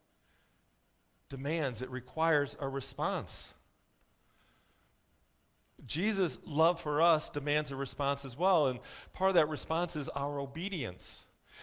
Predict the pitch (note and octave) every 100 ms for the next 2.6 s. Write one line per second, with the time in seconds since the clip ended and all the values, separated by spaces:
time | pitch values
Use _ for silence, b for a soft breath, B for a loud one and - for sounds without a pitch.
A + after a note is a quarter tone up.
0 | B E3 F3+ E3 - G3 F#3 E3 D#3+ C#3
1 | G#3 G3+ D#3+ C#3 C#3 C#3 - F#3+ D#3 C#3
2 | D3+ E3 G#3 F#3 A2 -